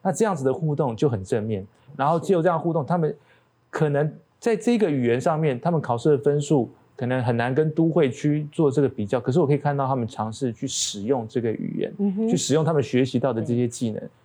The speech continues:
Speaker 1: 来去对我们的这些学员们做交流，那我觉得这样是非常重要的。
Speaker 2: 而且我觉得对于他们的学习是有加分效果，
Speaker 1: 没错。
Speaker 2: 他实际上知道他学的可以应用在哪些地方，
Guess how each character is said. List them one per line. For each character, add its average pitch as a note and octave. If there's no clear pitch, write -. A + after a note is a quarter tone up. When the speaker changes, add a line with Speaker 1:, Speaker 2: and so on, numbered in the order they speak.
Speaker 1:
来 A#2+
去 B2
对 A2+
我 A2
们 G#2
的 G#2
这 A2+
些 G#2+
学 A2
员 G#2+
们 G#2+
做 G#2+
交 G#2
流， -
那 D#3+
我 A2+
觉 B2
得 A2+
这 B2+
样 A#2
是 G#2+
非 G#2
常 G2+
重 G2+
要 G#2+
的。 -
Speaker 2:
而 B3
且 C4
我 F3
觉 E3+
得 F3+
对 G#3+
于 F3+
他 F#3+
们 G3+
的 F3
学 D#3+
习 D#3+
是 -
有 C#3
加 C#3
分 C#3+
效 C3
果， -
Speaker 1:
没 C3
错。 C#4
Speaker 2:
他 -
实 G#3
际 A3+
上 G3+
知 G3
道 F3+
他 F#3
学 D#3+
的 G#3
可 G3
以 D#3+
应 E3
用 D#3+
在 E3
哪 C#3
些 D3+
地 D3
方， B2+